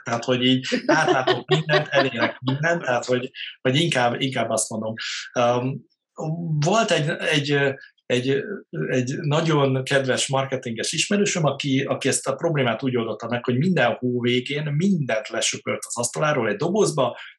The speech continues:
felcímkézte, hogy ez a hónap, és akkor így félrerakta. És, és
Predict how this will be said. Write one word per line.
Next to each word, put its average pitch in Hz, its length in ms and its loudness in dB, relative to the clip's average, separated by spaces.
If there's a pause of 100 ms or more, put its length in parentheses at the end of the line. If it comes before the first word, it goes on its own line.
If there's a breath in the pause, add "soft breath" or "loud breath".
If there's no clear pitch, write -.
(140)
felcímkézte, 123 760 0
hogy 101 140 -4
ez 120 160 2
a 107 40 -2
hónap, 170 520 0 (220 loud breath)
és - 140 -2
akkor 170 240 -2
így 127 80 0
félrerakta. 110 840 -2 (400 loud breath)
És, - 220 2
és - 160 4